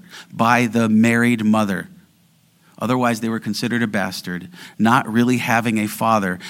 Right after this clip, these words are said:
by formal covenant and commitment in marriage. And Paul is telling us, you have a father. The fact that he disciplines you, the fact that he rebukes you and corrects you, as in our verse today, is showing you, he's saying to you,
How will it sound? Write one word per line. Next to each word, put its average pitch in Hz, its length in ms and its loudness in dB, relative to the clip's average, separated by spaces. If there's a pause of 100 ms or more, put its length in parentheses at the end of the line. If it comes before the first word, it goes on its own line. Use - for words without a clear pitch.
(140)
by 110 140 0
formal 117 520 0
covenant 104 460 0
and 98 140 -2
commitment 98 560 -6
in 92 180 -4
marriage. 92 540 -6 (1700)
And 120 340 2 (220)
Paul 120 240 -2
is 110 100 -6
telling 131 300 0
us, 107 300 -2
you 123 280 -4
have 117 300 0
a 98 100 0
father. 151 720 2 (200)
The - 60 -12
fact 165 280 -2
that 147 100 -4
he 117 140 -4
disciplines 123 760 -2
you, 90 240 -8 (240)
the 113 80 -10
fact 156 220 0
that 147 100 -2
he 135 80 -2
rebukes 127 500 2
you 127 120 -2
and 107 100 -4
corrects 170 340 0
you, 127 140 2
as 151 220 2
in 156 100 2
our 139 80 2
verse 139 240 -2
today, 131 400 0 (380)
is 151 120 4
showing 214 460 4
you, 131 160 4
he's 156 300 4
saying 233 260 6 (120)
to 139 60 2
you, 131 300 2